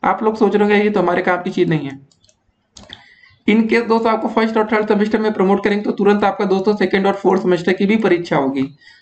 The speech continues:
ठीक है, तो social media पर आप भी active रहिए, तो ही बेहतर होगा। देखिए, विश्वविद्यालय प्रशासन की ओर से अभ्यर्थियों को दिशा निर्देशों से जुड़े करीब पन्द्रह बिंदु जारी किए गए हैं। इसमें बिंदु दस में अर्हता परीक्षा के नतीजे और उसका मूल अंक पत्र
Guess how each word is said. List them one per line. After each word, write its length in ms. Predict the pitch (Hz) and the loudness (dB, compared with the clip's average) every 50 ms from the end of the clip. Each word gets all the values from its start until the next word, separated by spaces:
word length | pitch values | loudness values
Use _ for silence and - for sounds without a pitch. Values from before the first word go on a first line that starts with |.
| _ _ _ - | _ _ _ -2
ठीक 180 | 196 202 196 | 0 0 2
है, 60 | 240 | 0
तो 120 | 233 - 208 | 0 -2 -2
social 320 | - 208 190 190 220 208 | -2 0 0 0 0 2
media 260 | 202 196 196 202 202 | 2 2 2 2 0
पर 160 | 202 208 202 202 | 0 0 0 0
आप 160 | 196 196 - | 0 -2 -2
भी 100 | 208 208 220 226 220 - - | -2 -2 -2 -4 -4 -4 -4
active 300 | 175 170 - 202 202 196 | -4 -2 -2 -2 0 2
रहिए, 240 | 190 185 190 202 214 | 0 2 2 0 0
तो 160 | 214 196 175 | 0 2 2
ही 80 | 175 185 | 2 2
बेहतर 300 | 180 180 175 175 185 185 | 2 2 0 0 0 0
होगा। 340 | 180 175 165 170 190 254 - - _ _ _ _ _ _ - 185 | 0 0 0 0 -2 -2 -4 -10 _ _ _ _ _ _ -4 -2
देखिए, 280 | 208 226 220 - 208 185 | 0 0 2 2 0 0
विश्वविद्यालय 520 | 202 226 220 208 214 208 208 208 208 226 | 0 -2 0 0 0 2 2 2 0 -2
प्रशासन 460 | 214 208 202 - 208 202 - 214 208 202 | -2 -4 -2 -2 -2 -2 0 -2 0 2
की 80 | 202 | 2
ओर 120 | 196 196 185 | 2 2 2
से 180 | - 170 151 139 139 139 - _ _ _ _ _ _ _ _ _ _ _ - | 0 -2 -2 -2 -4 -8 -16 _ _ _ _ _ _ _ _ _ _ _ -2
अभ्यर्थियों 460 | 180 180 165 202 196 - - 240 240 | -2 -2 0 -2 -2 0 0 0 2
को 60 | 226 | 2
दिशा 240 | 196 202 190 - 214 | 2 0 2 0 0
निर्देशों 440 | 208 208 190 180 196 196 202 220 220 | 0 0 0 2 0 0 2 0 0
से 100 | 214 208 | 2 0
जुड़े 200 | 208 202 202 208 | 2 2 0 0
करीब 260 | 208 - 190 208 208 - - | 0 0 -2 -2 -2 -2 -2
पन्द्रह 260 | 196 190 202 214 208 | 0 0 2 0 0
बिंदु 240 | 190 190 196 202 190 | 0 0 0 2 2
जारी 240 | 180 185 180 196 | 2 2 2 0
किए 200 | 190 - 196 185 | 0 0 0 0
गए 80 | 170 175 | 2 2
हैं। 240 | 170 175 208 240 - _ _ _ _ _ _ _ _ _ _ _ _ - | 0 -2 -2 -4 -6 _ _ _ _ _ _ _ _ _ _ _ _ -2
इसमें 300 | 196 - 233 240 226 196 | 0 2 2 2 2 2
बिंदु 240 | 214 220 220 220 196 | 2 2 2 2 2
दस 220 | 202 214 220 - 247 | 2 2 2 2 0
में 60 | 226 | -2
अर्हता 400 | - - 185 185 - - 226 220 220 | 0 -2 -2 -4 -2 -2 -2 -2 0
परीक्षा 320 | 208 185 185 185 - 214 | 2 0 0 0 0 -2
के 120 | 214 208 | 0 0
नतीजे 320 | 190 190 190 214 196 185 214 | -2 0 0 0 0 2 2
और 120 | 208 208 202 | 2 0 0
उसका 200 | 196 - 214 196 | -2 0 0 0
मूल 260 | 190 190 196 202 196 | 2 2 2 2 2
अंक 280 | - - 196 185 180 - - | 0 -2 -2 -4 -4 -2 -2
पत्र 260 | 185 185 - 160 | -2 -2 -2 -6